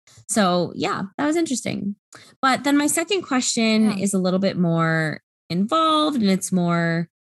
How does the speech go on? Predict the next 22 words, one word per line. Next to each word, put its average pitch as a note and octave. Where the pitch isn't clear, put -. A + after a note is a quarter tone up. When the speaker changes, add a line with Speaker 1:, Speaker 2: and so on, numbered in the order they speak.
Speaker 1:
relating E3+
to D#3
current F3
events. F#3+
But F3
I A#3+
wanted C4+
to D4+
talk C4
about G3+
Texas -
and F3
the D#3+
recent E3+
refusal F#3
Speaker 2:
Mm-hmm. D#3+
Speaker 1:
by D3
the E3+
Supreme E3
Court D#3
to -
block D3